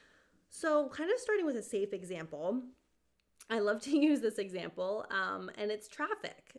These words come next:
Traffic and bad drivers. Because if you'll notice,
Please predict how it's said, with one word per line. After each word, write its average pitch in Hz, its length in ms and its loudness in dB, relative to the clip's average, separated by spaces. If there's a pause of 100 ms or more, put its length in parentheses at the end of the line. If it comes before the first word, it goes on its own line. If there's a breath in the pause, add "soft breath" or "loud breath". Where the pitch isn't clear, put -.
Traffic 294 480 -2
and 294 260 0
bad 226 540 0 (100)
drivers. - 640 -6 (640 soft breath)
Because 240 380 4
if 247 120 -6
you'll 240 120 2
notice, 233 600 0